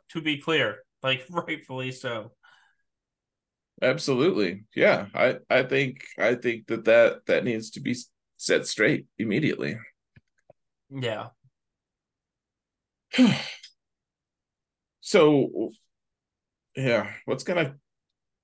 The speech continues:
Speaker 2: what's gonna come next? Like, what's, what's next?
Speaker 1: <sighs> I don't know. I, I, well, we have the new raid. I can guar-, I can guarantee you that. Um,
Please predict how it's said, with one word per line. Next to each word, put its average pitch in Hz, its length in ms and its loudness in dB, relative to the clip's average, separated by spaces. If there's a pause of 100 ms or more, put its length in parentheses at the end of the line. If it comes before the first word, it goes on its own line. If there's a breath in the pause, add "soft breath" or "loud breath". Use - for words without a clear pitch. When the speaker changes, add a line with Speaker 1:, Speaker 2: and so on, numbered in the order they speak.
(180)
Speaker 2:
what's 120 180 -4
gonna 185 240 0
come 123 520 2 (180)
next? 110 500 -2
Like, - 140 -4
what's, 127 260 0
what's 139 240 0
next? - 500 -2 (2000)
Speaker 1:
<sighs> - 760 -16
I 135 120 0
don't 107 260 -10
know. 107 280 -16 (380)
I, 135 240 -10 (840 loud breath)
I, 147 380 2 (160)
well, 139 480 0
we 147 140 -4
have 160 160 -4
the 196 80 -2
new 180 160 0
raid. 135 300 0 (140)
I 131 100 -4
can 139 180 -8
guar-, 147 180 4
I 139 140 2
can 135 220 -6
guarantee 165 500 0
you 143 160 -4
that. 113 320 -2 (260)
Um, 113 560 -2